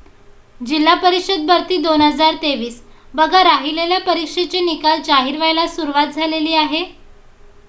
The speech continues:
आज जिल्हा परिषद लातूर विभागाचा निकाल जाहीर झालेला आहे.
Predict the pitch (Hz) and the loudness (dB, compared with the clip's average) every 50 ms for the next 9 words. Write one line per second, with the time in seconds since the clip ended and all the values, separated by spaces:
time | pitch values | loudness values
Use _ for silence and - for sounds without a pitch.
0 | - - - - - - - - - - 277 311 330 269 - - 320 294 277 294 | -20 -20 -20 -20 -20 -20 -20 -14 -4 0 2 2 2 0 -2 -4 -4 0 2 2
1 | 302 311 311 349 339 339 339 - 370 339 330 320 294 262 262 - 311 311 302 311 | 2 2 0 -2 -4 -4 -4 -6 -6 -4 0 2 2 2 0 -2 -6 -8 -6 -4
2 | 339 294 330 330 320 330 339 339 - 359 349 349 330 320 - 320 320 320 - - | -2 0 0 0 2 0 -2 -2 0 0 0 0 -2 0 0 0 0 0 0 0
3 | 269 247 262 285 277 - 311 311 311 311 311 311 311 302 302 285 302 330 | 0 0 0 -4 -4 -2 0 0 0 0 0 2 2 2 0 0 -4 -6